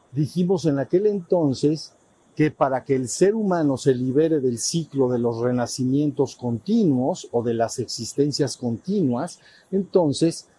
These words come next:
tenía que usar una llave triple o tres llaves. Estoy repasando para, para, eh,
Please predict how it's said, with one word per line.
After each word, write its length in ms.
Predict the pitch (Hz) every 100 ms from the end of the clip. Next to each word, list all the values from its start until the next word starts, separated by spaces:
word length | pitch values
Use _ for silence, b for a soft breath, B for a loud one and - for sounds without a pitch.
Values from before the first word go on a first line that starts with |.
| _
tenía 360 | - 143 156 165
que 160 | -
usar 420 | 175 - 185 147 147 - _ _ -
una 340 | 165 175 165
llave 440 | 151 135 143 147 139
triple 640 | - 214 214 175 127 113
o 140 | 117 -
tres 360 | 147 151 123
llaves. 680 | 123 160 143 - - - -
Estoy 240 | _ 147 156
repasando 520 | 156 160 151 147 160
para, 340 | - 117 110 - _ _ _ _ _ _ _ _
para, 320 | - 117 117 - _ _ _ _ _ _
eh, 100 | 127